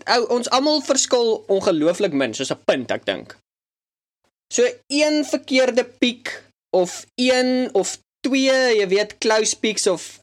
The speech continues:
accurate picks en daai hele top tien, wil ek sê, kan verander, soos tjop, tjop, tjop, tjop.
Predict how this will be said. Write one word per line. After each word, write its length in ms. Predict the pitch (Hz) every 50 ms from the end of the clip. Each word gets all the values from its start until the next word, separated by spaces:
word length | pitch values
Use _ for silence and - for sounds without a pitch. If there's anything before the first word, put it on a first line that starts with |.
| _ _ _
accurate 500 | - 196 196 - - 214 202 202 202 202 _
picks 300 | - 208 202 196 - - -
en 460 | - 156 156 147 147 147 143 131 - - _ _
daai 240 | - 160 170 170 160
hele 420 | 143 156 165 185 196 190 185 - - _ _ _ _ _ _ _ _ _ _ _ _ _ _ _ _ _ _ _
top 380 | - 226 208 202 202 - - - - _ - - - - - - - - - - -
tien, 260 | 269 233 208 180 147
wil 140 | 139 147 147
ek 120 | 143 -
sê, 160 | - 147 131 127
kan 180 | - 139 139
verander, 400 | - 156 139 151 156 151 143 131
soos 240 | - 139 123 - -
tjop, 120 | - - -
tjop, 120 | 480 453
tjop, 120 | - 440
tjop. 140 | - 427 -